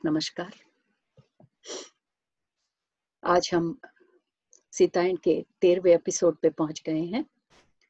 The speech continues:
हमारे एपिसोड शुरू करने के पहले मैं पितामह ब्रह्मर्षि पत्री जी को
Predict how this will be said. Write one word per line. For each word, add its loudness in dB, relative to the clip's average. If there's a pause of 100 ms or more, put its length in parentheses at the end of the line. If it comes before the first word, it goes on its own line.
(480)
हमारे 6
एपिसोड -2
शुरू -2
करने -2
के -10
पहले -8 (800)
मैं 0 (1800)
पितामह -2
ब्रह्मर्षि -4
पत्री -6
जी -4
को -8